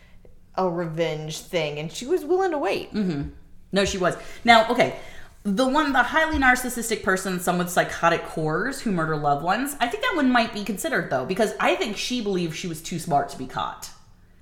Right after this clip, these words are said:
Speaker 2: You know what I mean? Like, I think she did all this planning and all of this stuff because she's like, "They're not gonna catch me. I, I've got all, I, look at all this, uh, this paper, this paperwork I've done,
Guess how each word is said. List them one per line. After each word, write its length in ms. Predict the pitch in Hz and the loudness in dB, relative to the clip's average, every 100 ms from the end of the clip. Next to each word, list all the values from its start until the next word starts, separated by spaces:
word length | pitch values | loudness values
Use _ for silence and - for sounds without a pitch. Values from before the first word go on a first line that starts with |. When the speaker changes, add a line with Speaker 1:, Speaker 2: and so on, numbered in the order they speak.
| - | -6
Speaker 2:
You 120 | 175 180 | 2 6
know 60 | |
what 100 | 165 | 6
I 40 | 160 | 4
mean? 220 | 160 196 - - | -2 -6 -10 2
Like, 260 | 180 180 - | 6 6 4
I 160 | 160 220 | 4 4
think 200 | 262 208 | 2 -4
she 320 | - 208 190 | -4 -4 -2
did 300 | 156 220 196 - | 0 0 2 6
all 180 | 156 170 | 8 6
this 140 | 214 | 2
planning 640 | - 285 277 185 151 185 - - - - | -4 -4 -2 -2 -4 -6 -10 -20 -20 -4
and 120 | 165 | 0
all 280 | - 151 180 | 4 6 6
of 80 | 208 | 2
this 140 | 254 | -2
stuff 520 | - 294 269 185 - 175 | -4 2 6 4 2 -4
because 260 | 175 185 - | -2 -2 -2
she's 280 | 190 156 | -4 2
like, 200 | 165 156 | 4 4
"They're 120 | - 233 | 0 -8
not 100 | 226 | -8
gonna 160 | 214 | -10
catch 300 | 202 208 - | -10 -12 -10
me. 280 | 185 233 226 180 | -10 -8 -6 -4
I, 260 | 202 190 - | -2 -2 -2
I've 160 | 190 196 | -2 0
got 140 | 202 | 2
all, 260 | 196 196 170 | 2 0 0
I, 200 | 180 180 | -2 -2
look 120 | 220 | -2
at 60 | |
all 80 | 240 | -2
this, 160 | 226 208 | -2 0
uh, 280 | 185 170 175 | 2 2 0
this 220 | 175 170 - | -4 -4 -8
paper, 340 | 202 214 208 - | -2 0 0 2
this 260 | 214 220 247 | 4 4 2
paperwork 400 | 262 240 175 165 | 0 0 0 2
I've 140 | 151 | 2
done, 200 | 151 139 | 2 0